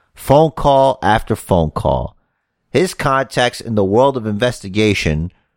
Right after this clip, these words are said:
were closing in on the location of Dean Ambrose. They knew he was on Raw, but they're looking for his home because he hasn't been at his real home. And who's to say?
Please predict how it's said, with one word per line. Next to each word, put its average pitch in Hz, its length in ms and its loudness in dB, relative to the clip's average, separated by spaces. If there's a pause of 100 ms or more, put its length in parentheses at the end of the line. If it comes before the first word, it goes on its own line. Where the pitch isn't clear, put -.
(200)
were 92 80 -2
closing 131 460 0
in 117 360 0
on 104 160 0
the 95 80 -2
location 98 600 -2
of 82 100 -6
Dean 98 240 0
Ambrose. 69 800 -2 (1300)
They 107 120 2
knew 170 140 2
he 180 100 4
was 156 160 2
on 127 200 2
Raw, 87 460 2 (300)
but 107 360 2 (340)
they're 120 160 0
looking 113 280 -2
for 87 180 2
his 78 140 0
home 76 500 -2 (840)
because 85 320 -4
he 82 100 -6
hasn't 92 320 -2
been 90 120 0
at 92 140 2
his 92 140 -2
real 85 220 4
home. 73 520 0 (580)
And 80 120 -10
who's 85 280 0
to 92 80 -6
say? 65 480 -4